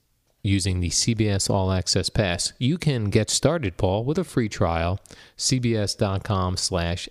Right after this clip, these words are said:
N F L. Now, not only do you get your Thursday night games that air on C B S,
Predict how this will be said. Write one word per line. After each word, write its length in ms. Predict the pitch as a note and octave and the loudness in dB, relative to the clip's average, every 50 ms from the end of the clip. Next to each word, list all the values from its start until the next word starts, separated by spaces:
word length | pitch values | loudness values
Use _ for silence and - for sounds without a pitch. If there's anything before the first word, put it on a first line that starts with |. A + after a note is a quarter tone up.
| _ - | _ -6
N 120 | - F2+ | -4 -2
F 180 | E2+ F2+ F2+ - | -2 -2 -2 -2
L. 320 | D#3 E3 D#3+ A#2 F#2 - - _ _ _ _ _ _ _ _ - | -2 -2 -2 -4 -6 -8 -12 _ _ _ _ _ _ _ _ -2
Now, 400 | A#2 A#2+ A#2+ G2+ D#2 D2 D2+ - _ _ - _ _ _ _ - | 0 0 0 0 -4 -6 -8 -12 _ _ -20 _ _ _ _ -4
not 180 | A#2 G#2+ G#2+ G#2+ | -2 0 0 0
only 200 | A#2+ D3 D#3 C#3+ | 0 0 0 -2
do 80 | B2+ B2 | 0 -2
you 80 | A#2+ | -2
get 240 | G#2+ A2 A#2 A2+ - | 2 0 0 0 0
your 380 | A#2+ G#2+ G2 F#2+ F#2 F2 F2 - - _ _ _ - - | 0 0 0 0 0 -2 -2 -4 -8 _ _ _ -18 -16
Thursday 540 | - - - - B2 C#3 D3 C3+ - A#2+ G#2 | -10 -4 0 2 2 2 0 0 -2 -2 0
night 200 | F#2+ F2+ F2 E2+ | 0 0 0 0
games 320 | - F#2+ F2+ F2 F2 F2 F2+ | 0 0 0 0 0 0 0
that 120 | F2 E2+ | 0 0
air 160 | F2 F2 E2+ E2+ | 2 0 0 0
on 160 | E2+ E2+ E2 | 0 0 0
C 200 | - - - F#2 | 0 0 0 0
B 140 | E2 E2+ E2 | 0 0 0
S, 320 | E2 G2 C3 - - - | 0 0 -2 -2 -4 -8